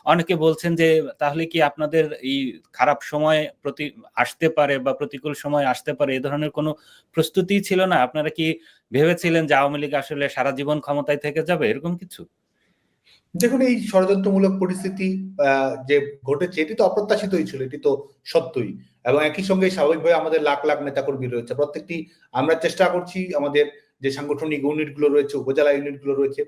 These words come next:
Speaker 2: সেটির মাধ্যমে সক্রিয়, আহ, ভূমিকা রাখার। লাখ লাখ নেতাকর্মী রয়েছে। সব, বিষয়টি হচ্ছে যে গোটা দেশব্যাপী যে নির্যাতন, জুলুম চাপিয়ে দেওয়া হচ্ছে, সেখানে তো কারোরই, আহ, ভালো থাকার সুযোগ নেই।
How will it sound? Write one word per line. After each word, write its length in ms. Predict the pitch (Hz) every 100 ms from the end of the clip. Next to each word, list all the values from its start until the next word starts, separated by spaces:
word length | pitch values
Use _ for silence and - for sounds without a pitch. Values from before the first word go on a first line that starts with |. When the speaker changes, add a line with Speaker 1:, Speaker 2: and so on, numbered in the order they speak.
| - _ _
Speaker 2:
সেটির 260 | - 175
মাধ্যমে 280 | 180 165 165
সক্রিয়, 340 | 151 143 147 139
আহ, 480 | 113 - 120 117
ভূমিকা 280 | 127 156 156
রাখার। 240 | 117 - - _ _ _
লাখ 220 | 131 151
লাখ 220 | 175 170 175
নেতাকর্মী 440 | 170 170 170 165
রয়েছে। 240 | 165 156
সব, 180 | 160 156 - - - - _ _ 120
বিষয়টি 380 | 123 175 180
হচ্ছে 200 | 190 190
যে 80 | 185
গোটা 200 | 175 175
দেশব্যাপী 520 | 175 175 202 196 196
যে 120 | 190 180
নির্যাতন, 440 | 170 175 - 156 - _ _
জুলুম 340 | 131 180 202 190
চাপিয়ে 280 | 190 185 156
দেওয়া 220 | 147 143
হচ্ছে, 160 | 139
সেখানে 260 | 135 151 156
তো 100 | 156
কারোরই, 440 | 160 165 214 190 - - - -
আহ, 140 | 123
ভালো 180 | 151 151
থাকার 240 | 147 139
সুযোগ 300 | - 131 120
নেই। 120 | 110